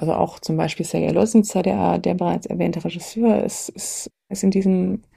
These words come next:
ist in diesem Projekt eingebunden. Die wollen also wirklich ein riesiges, ja, Memorial war der Plan. Jetzt ist natürlich, äh,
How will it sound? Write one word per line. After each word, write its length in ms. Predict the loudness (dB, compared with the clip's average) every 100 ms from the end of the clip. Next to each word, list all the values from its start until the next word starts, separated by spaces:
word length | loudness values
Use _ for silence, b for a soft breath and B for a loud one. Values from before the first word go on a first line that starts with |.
| b b
ist 120 | -2 2
in 80 |
diesem 160 | 4 4
Projekt 340 | 2 0 0
eingebunden. 720 | -2 2 4 4 0 2 -2 -4 B B B
Die 80 | 4
wollen 140 | 6
also 180 | 6 6
wirklich 220 | 6 4
ein 80 | 2
riesiges, 840 | 6 8 8 6 6 4 0 -8 -12 _ _ _ _ _ _ -12 -4
ja, 320 | -2 -2 -4 -2
Memorial 580 | 2 4 4 6 6
war 100 | 6
der 100 | 4
Plan. 380 | 0 -2 4 6
Jetzt 240 | 6 2 -10
ist 200 | -8 -8
natürlich, 600 | -6 -6 -8 -8 -14 -10
äh, 140 | -10